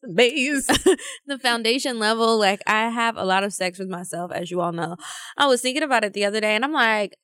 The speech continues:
Speaker 2: "Bitch, when you gonna fuck somebody?" Because, like, I'm looking at this calendar, my computer is always popping up, something's always popping up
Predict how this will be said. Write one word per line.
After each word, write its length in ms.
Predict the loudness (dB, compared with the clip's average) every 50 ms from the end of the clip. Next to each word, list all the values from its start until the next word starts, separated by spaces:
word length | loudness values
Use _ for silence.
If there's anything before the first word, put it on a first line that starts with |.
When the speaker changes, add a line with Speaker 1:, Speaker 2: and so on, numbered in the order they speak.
| _ -20 -20 -20 -20 _ _ _ 2
Speaker 2:
"Bitch, 180 | 4 4 4 4
when 80 | 4 4
you 240 | 4 4 4 4 4
gonna 180 | 4 4 4 4
fuck 180 | 2 0 2 2
somebody?" 520 | 2 4 4 4 4 4 2 0 -2 -4
Because, 800 | -4 -6 -4 -2 -2 0 0 0 0 0 -2 -4 -4 -6 -6 -4
like, 540 | -2 0 2 2 2 2 0 0 0 0 -2 -2
I'm 160 | -4 -4 -4
looking 180 | -4 -2 0 0 0
at 60 | 0
this 160 | -2 -4 -2
calendar, 440 | 0 0 2 2 2 4 4 4 4
my 120 | 4 2 0
computer 380 | 0 0 0 0 0 2 2 0
is 100 | 0 2
always 340 | 2 2 2 2 0 -2 -4
popping 320 | -4 -2 -2 0 0 0 2
up, 240 | 4 4 2 2
something's 360 | 2 0 -2 0 0 -4 -2 0
always 340 | 2 2 4 4 2 0 0
popping 320 | 2 2 0 2 2 2 2
up 220 | 2 2 2